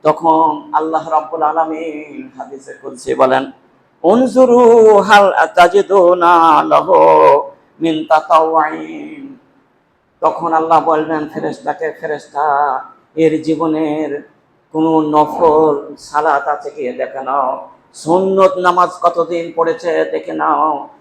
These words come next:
সুন্নতটাও যদি ঘাটতি থাকে, ফরজ যখন ঘাটতি হলো, সুন্নতও যদি কাজা না পড়ে থাকে, ঘাটতি হয়ে থাকে, তাহলে এর নফল নামাজ দেখো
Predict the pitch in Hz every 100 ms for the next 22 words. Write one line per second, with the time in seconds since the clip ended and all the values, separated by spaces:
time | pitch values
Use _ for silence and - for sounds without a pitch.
0 | _ - - 165 165 165 165 165 165 165
1 | 160 143 147 156 - 151 151 160 151 -
2 | 147 151 143 151 151 131 123 131 - -
3 | 131 135 131 131 - _ _ - 147 165
4 | 165 165 170 165 165 165 160 - 160 160
5 | 160 160 156 165 156 147 151 156 147 143
6 | - 139 156 - 156 151 165 - 156 156
7 | 151 139 - _ _ - 156 156 170 170
8 | 165 165 151 - - - 165 156 156 156
9 | - 160 160 160 151 151 - 143 147